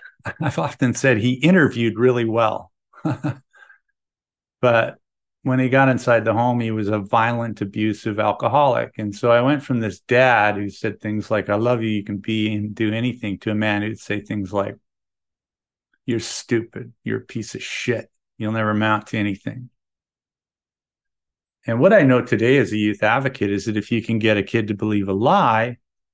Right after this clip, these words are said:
you can sort of predict some of their, their poor choices later in life.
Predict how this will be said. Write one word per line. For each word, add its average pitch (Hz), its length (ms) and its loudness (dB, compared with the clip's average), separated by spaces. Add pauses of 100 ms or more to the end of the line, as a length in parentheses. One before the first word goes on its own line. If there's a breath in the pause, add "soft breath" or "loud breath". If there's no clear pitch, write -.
(440)
you 113 180 0
can 110 240 0
sort 110 220 0
of 95 100 -6
predict 107 400 -4
some 107 240 -2
of 104 60 -2
their, 101 220 -2 (380)
their 123 100 -4
poor - 280 -4
choices 101 520 -6
later 104 260 -8
in 104 100 -8
life. 104 280 -10